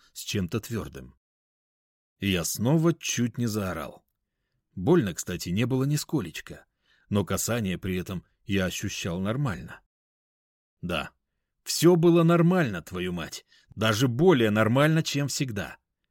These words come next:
Я посмотрел на чашку недопитого чая. Потрогал языком обожжённое небо и передумал допивать. Короче,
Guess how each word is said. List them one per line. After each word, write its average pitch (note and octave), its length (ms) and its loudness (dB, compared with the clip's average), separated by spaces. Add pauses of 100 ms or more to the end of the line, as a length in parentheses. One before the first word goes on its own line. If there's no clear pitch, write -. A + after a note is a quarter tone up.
(600)
Я G2 180 2
посмотрел F#2+ 580 -2
на A2+ 120 0
чашку - 380 -4
недопитого G#2 640 -6
чая. - 420 -14 (920)
Потрогал F#2 480 -2
языком F#2 560 -2 (260)
обожжённое G2+ 640 0
небо F2+ 420 -6 (600)
и G#3 120 -2
передумал F#2 600 0
допивать. - 580 -12 (960)
Короче, - 540 -8